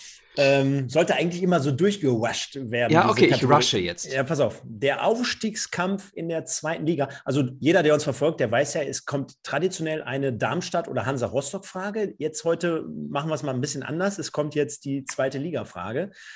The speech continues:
Speaker 1: Der
Speaker 2: Ja.
Speaker 1: Aufstiegskampf in der zweiten Liga. Punkt, Punkt, Punkt.
Speaker 2: Wurde von mir prognostiziert in der jetzt abliegenden Folge von drei in fünf bei Spotify.
Speaker 1: Ach, was für ein Zufall, dass wir die Folge jetzt ansprechen. <laughs>
Speaker 2: Wir
Speaker 1: Nein,
Speaker 2: haben
Speaker 1: Quatsch.
Speaker 2: tatsächlich ni-, wir haben tatsächlich
Speaker 1: Nein.
Speaker 2: nicht gesprochen.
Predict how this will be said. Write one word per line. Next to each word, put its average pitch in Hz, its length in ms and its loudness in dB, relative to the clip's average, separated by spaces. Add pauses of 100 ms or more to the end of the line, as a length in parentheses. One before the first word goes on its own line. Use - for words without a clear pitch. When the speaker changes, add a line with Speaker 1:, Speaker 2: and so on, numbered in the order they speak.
(100)
Speaker 1:
Der 120 140 -2
Speaker 2:
Ja. 120 40 -2
Speaker 1:
Aufstiegskampf 190 880 -2
in 165 100 -6
der 156 120 -4
zweiten 143 420 -6
Liga. 117 460 -4
Punkt, 160 300 -8
Punkt, 127 280 -10
Punkt. 107 340 -12 (800)
Speaker 2:
Wurde 165 240 2
von 143 200 2
mir 180 140 6
prognostiziert 165 880 0
in 120 120 -4
der 117 160 0
jetzt 170 340 0
abliegenden 156 440 0
Folge 143 320 0
von 120 180 -4
drei 127 200 2
in 165 100 0
fünf 110 300 -4
bei 175 100 -4
Spotify. 104 520 -8 (300)
Speaker 1:
Ach, 95 160 -12
was 113 160 -4
für 120 100 -6
ein 104 40 -6
Zufall, 104 320 -6
dass 101 180 -8
wir 104 100 -6
die 107 120 -4
Folge 113 300 -6
jetzt - 160 -8
ansprechen. 131 400 -2
<laughs> - 540 -4
Speaker 2:
Wir 208 100 4
Speaker 1:
Nein, - 220 -6
Speaker 2:
haben - 20 -18 (220)
Speaker 1:
Quatsch. 139 200 4
Speaker 2:
tatsächlich 180 460 4
ni-, 143 140 -2
wir 147 100 4
haben 160 100 4
tatsächlich 160 440 2
Speaker 1:
Nein. 139 40 -2
Speaker 2:
nicht 123 140 -4
gesprochen. - 480 -8